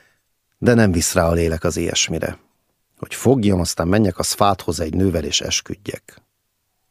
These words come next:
Igaza van. Ebbe az egybe van neki igaza, hogy nem nekem való.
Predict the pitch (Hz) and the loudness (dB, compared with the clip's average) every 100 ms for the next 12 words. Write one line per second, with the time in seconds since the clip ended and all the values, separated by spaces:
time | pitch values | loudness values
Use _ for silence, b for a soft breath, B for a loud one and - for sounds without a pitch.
0 | - - 92 87 82 80 90 92 _ _ | -2 0 2 -2 -4 -6 -10 -12 _ _
1 | _ _ _ _ - 120 104 113 107 110 | _ _ _ _ 2 2 4 4 4 2
2 | 92 90 90 90 87 - 98 101 90 87 | 2 0 2 0 0 0 0 2 0 0
3 | 82 82 87 78 76 - 73 71 - - | -2 0 -2 -2 -6 -8 -8 -8 -8 -10